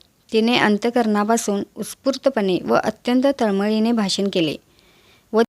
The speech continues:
व त्यात हे एक उदाहरणही सांगितले. बिझनेस मॅनेजमेंट या विषयात पदव्युत्तर डिग्री घेतलेली एक तरुणी आपल्याच वर्गातील एका मुलाच्या प्रेमात पडली आणि तिने त्याच्याबरोबर पळून जाऊन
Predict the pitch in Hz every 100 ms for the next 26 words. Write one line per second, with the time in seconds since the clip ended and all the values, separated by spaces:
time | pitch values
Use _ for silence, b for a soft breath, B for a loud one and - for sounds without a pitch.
0 | _ _ - - - - 254 262 247 190
1 | _ - 247 233 - _ - - 285 -
2 | 262 269 226 196 196 202 220 247 285 226
3 | 180 156 120 - _ b b b b b
4 | 214 262 254 226 196 202 220 208 214 226
5 | 220 190 180 196 240 262 294 - 220 226
6 | 233 208 202 226 - 233 233 196 185 190
7 | 214 220 254 269 - 202 208 - 220 233
8 | - 214 147 139 - - 214 - 254 294
9 | 302 220 175 160 - - b b b b
10 | b b - 269 294 294 - 294 320 -
11 | 240 226 233 285 262 208 190 220 233 170
12 | - - _ - 214 233 254 262 202 208
13 | 180 - - 208 196 226 240 196 202 226
14 | 214 202 226 214 202